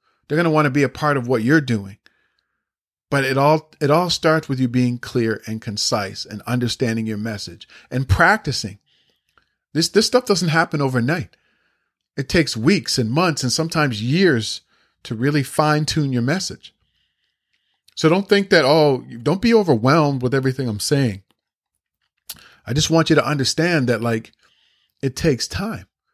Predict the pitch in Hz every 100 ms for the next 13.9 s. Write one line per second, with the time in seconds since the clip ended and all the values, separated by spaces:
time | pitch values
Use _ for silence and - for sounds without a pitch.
0 | _ _ _ _ 143 147 175 170 151 151
1 | 185 185 110 107 - - 175 170 190 165
2 | 143 135 123 110 110 170 156 107 131 156
3 | 151 143 131 131 113 - 117 98 107 -
4 | - _ _ _ _ _ _ 151 151 147
5 | 165 370 294 175 156 135 143 117 _ _
6 | _ - 117 208 - 170 208 - 208 254
7 | 180 120 - _ _ _ _ 147 208 190
8 | - 170 156 - 147 117 104 131 160 151
9 | 151 - 147 156 147 139 135 117 - 135
10 | - 123 143 156 131 110 95 - _ _
11 | _ _ _ - 123 131 - 165 170 156
12 | 131 110 107 101 - - - 117 185 208
13 | 190 175 170 - 139 113 147 143 127